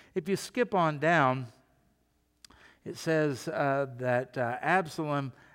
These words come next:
actually enters into Jerusalem. When you think about it being in a war and having the enemy, uh, not just to fight them, but have them actually come into your city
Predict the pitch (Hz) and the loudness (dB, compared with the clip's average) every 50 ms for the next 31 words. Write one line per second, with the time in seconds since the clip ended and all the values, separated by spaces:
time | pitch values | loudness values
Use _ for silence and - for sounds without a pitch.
0 | _ - 151 156 160 139 - - 147 143 147 143 143 - 175 175 190 185 185 180 | _ -4 -2 -2 -2 -4 -8 -8 -4 -2 -2 -2 -2 -2 -2 0 2 2 4 2
1 | 170 151 107 135 165 180 180 170 156 151 117 101 143 143 123 135 143 151 143 - | 2 2 0 -2 -2 -2 -2 -2 -2 -4 -2 -2 -2 -2 0 2 2 0 0 -2
2 | - 123 98 87 82 87 - _ _ _ _ _ _ _ _ 127 135 139 139 131 | -4 -6 -6 -8 -10 -12 -16 _ _ _ _ _ _ _ _ -10 -8 -8 -8 -6
3 | - 202 220 190 190 185 165 165 156 156 160 160 165 - 185 170 160 - 156 165 | -4 -2 -2 0 0 2 4 6 6 6 6 4 2 -4 -8 -8 -8 -4 0 0
4 | 180 185 180 180 175 160 147 139 135 139 151 165 160 147 139 135 147 - 131 123 | 0 0 0 -2 -2 -2 -2 -2 0 0 0 2 4 4 4 4 2 0 -4 -6
5 | 120 123 170 175 170 170 156 147 139 139 143 - 185 196 202 202 196 190 190 190 | -4 -4 -4 -4 -4 -4 -6 -6 -6 -6 -4 -4 -2 -2 -2 -2 -2 -2 -2 -2
6 | 185 170 - - - - - - _ _ - - - - 143 139 135 135 139 147 | -4 -4 -8 -12 -20 -20 -20 -20 _ _ -14 -10 -4 -2 0 0 0 -2 -4 0
7 | 151 185 214 226 220 170 147 196 196 - - - - 143 - - - 180 185 190 | 4 4 4 4 4 2 2 2 2 2 0 -2 -4 -4 -2 4 6 6 6 6
8 | 190 - - 147 135 127 127 127 135 127 123 160 170 160 151 147 139 143 160 185 | 4 2 0 -2 -2 0 0 -2 -4 -2 0 0 0 0 0 -2 -2 0 0 0
9 | 202 185 - - 196 185 175 - - 165 160 151 151 165 - _ 196 202 220 226 | 0 -2 -4 -2 -2 -2 -2 -2 -2 -2 -2 -2 -4 -6 -10 _ -4 -2 -2 -2
10 | 220 202 - - 185 165 165 170 175 175 165 - - - 185 180 147 139 131 135 | -2 -4 -6 -4 -2 0 0 2 2 0 -2 -2 0 2 2 2 2 2 0 -2
11 | 127 | -4